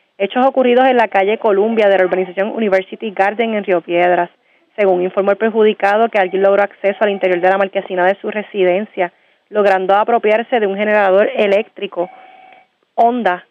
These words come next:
modelo setecientos I S, valorado en ocho mil dólares. El caso fue referido a la División de Propiedad del C I C de San Juan, quienes serán a cargo de esta investigación.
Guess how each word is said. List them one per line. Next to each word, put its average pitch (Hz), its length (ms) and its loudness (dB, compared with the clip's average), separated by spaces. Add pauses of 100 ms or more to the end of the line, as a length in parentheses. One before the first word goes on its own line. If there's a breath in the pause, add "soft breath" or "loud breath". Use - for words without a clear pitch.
modelo 208 400 2
setecientos 214 640 -4
I 220 140 0
S, 226 340 0
valorado 185 460 2
en 220 140 -2
ocho 202 220 -4
mil 185 180 -2
dólares. 175 400 0 (120)
El 190 140 -10
caso 190 260 -2
fue 214 140 0
referido 220 540 0
a 202 100 0
la 196 100 2
División 180 320 0
de 180 80 -2
Propiedad 202 340 0
del 214 220 -2
C 185 80 0
I 180 80 0
C - 120 -4
de 208 140 0
San 196 160 -4
Juan, 220 200 -2 (360 loud breath)
quienes 208 280 -2
serán 185 220 0
a 185 60 0
cargo 214 220 2
de 208 80 4
esta 190 140 -6
investigación. 185 640 -4